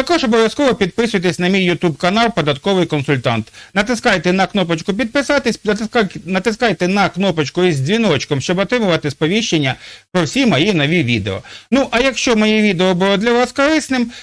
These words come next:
ви можете підтримати мій YouTube канал донатом в будь-якій сумі на ваш розсуд. Посилання для цього теж є під цим відео. Тож натискайте, підтримуйте, мені це буде дуже приємно.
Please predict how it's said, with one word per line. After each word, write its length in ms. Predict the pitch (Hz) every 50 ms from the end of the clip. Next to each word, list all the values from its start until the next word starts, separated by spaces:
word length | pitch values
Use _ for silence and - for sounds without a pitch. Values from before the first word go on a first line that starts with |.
| - -
ви 180 | 214 247 302 330
можете 340 | 330 311 262 240 226 226 185
підтримати 560 | - 226 208 - 262 262 240 214 - - 196
мій 260 | 196 202 196 190 190
YouTube 220 | 175 - 208 175
канал 360 | - - 196 220 254 269 262 220
донатом 520 | 170 170 156 151 147 139 139 156 147 147
в 20 |
будь-якій 440 | 151 220 277 233 254 226 233 233 226
сумі 320 | 190 - 277 285 254 233 196
на 180 | 156 151 151
ваш 300 | 160 180 208 208 - -
розсуд. 400 | 135 135 131 120 - - 110 107 - - - - - _
Посилання 420 | 226 226 226 311 320 339 311 294
для 160 | 277 277 269
цього 240 | 262 - 262 247 233
теж 380 | 220 - 247 254 277 285 220 180
є 300 | 147 139 156 185 226 233
під 260 | 226 - 151 123 -
цим 260 | - 180 196 196 170
відео. 400 | 127 131 139 127 113 113 107 113 - - - - - _
Тож 180 | - 330 320 302
натискайте, 680 | 302 294 - 302 294 - - 294 294 285 - 233 185
підтримуйте, 600 | - - 180 - - 214 240 240 233 214 - 190
мені 200 | 156 143 170 208
це 140 | 196 - 175
буде 240 | 147 135 135 123 120
дуже 320 | 113 147 190 202 175 156
приємно. 500 | 123 - 139 131 113 104 98 92 90 95